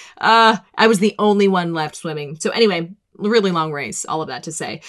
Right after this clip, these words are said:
Um, Thomas previously competed for the school's men's team for three years. Oh, this is interesting. Her last men's competition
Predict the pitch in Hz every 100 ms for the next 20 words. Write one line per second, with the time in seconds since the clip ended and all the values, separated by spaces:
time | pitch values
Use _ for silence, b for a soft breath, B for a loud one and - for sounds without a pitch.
0 | B - 220 185 - 247 269 - - 330
1 | 349 349 294 247 220 196 190 180 202 165
2 | 165 220 208 190 185 202 285 330 - 202
3 | 170 175 180 170 160 - - - 247 214
4 | 208 220 214 220 185 - - 151 185 175
5 | 180 196 220 - 185 185 247 330 - 180
6 | 165 160 156 156 151